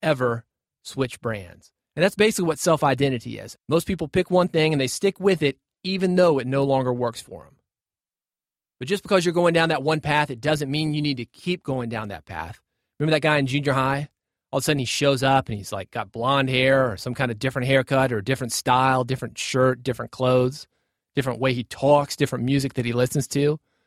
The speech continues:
We thought a guy like that was crazy, right? That guy was the bravest one in the room.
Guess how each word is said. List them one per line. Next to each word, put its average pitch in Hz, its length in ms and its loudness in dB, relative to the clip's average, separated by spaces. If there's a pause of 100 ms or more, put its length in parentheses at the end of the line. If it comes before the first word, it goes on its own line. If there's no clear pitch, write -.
(240)
We 147 60 -10
thought 165 160 0
a 135 40 -2
guy 131 140 2
like 135 140 2
that 147 120 2
was 139 120 -8
crazy, 190 380 0
right? 127 300 -6 (1000)
That 143 80 -8
guy 170 140 4
was 139 100 0
the 131 80 -4
bravest 143 420 2
one 147 200 2
in 139 80 0
the 135 80 -2
room. 147 340 0